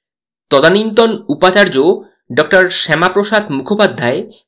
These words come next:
তাঁর ভাষণে যথার্থই বলেছিলেন যে স্যার রাজেন মুখার্জির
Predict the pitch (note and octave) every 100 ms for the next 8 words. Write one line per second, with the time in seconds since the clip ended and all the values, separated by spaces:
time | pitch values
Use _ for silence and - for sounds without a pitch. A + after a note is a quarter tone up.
0 | _ F3+ G#3 G3+ C3+ D3 F#3+ G3 G3 B2
1 | B2 D#3+ A3 A3+ A3 C3 C3 D#3 G3 G3
2 | F#3 D3+ D3+ A#3 - _ _ _ _ _
3 | - F#3 G3 - B2 B2 C3 F3+ G#3+ A3
4 | A3+ A#3 G#3+ A3+